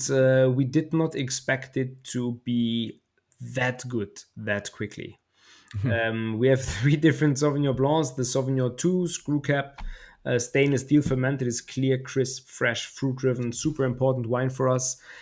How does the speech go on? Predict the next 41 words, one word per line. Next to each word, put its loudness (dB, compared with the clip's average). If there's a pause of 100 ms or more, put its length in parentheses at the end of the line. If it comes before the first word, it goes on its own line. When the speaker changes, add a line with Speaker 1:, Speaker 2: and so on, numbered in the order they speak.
(160)
Speaker 1:
And, 2
um, 0 (460)
for 0
me, 4
the 2
perfect 0
wine 2 (140)
with 4
oysters. 0 (140)
Um, -6
I 2
miss 2
coming 0
to -6
the -4
U 2
S 0
also -4
because -6
of -6
the -6
amazing -8
oysters. -10
Speaker 2:
Yeah. 4 (120)
Speaker 1:
Yeah, 4
and -2
then, -4 (240)
and 0
then 4
nothing 6
on 6
it. 0
No 4
vinaigrette, 4
no 4
lemon, 4
just 0
the 4
oyster, 4
and -2
then 0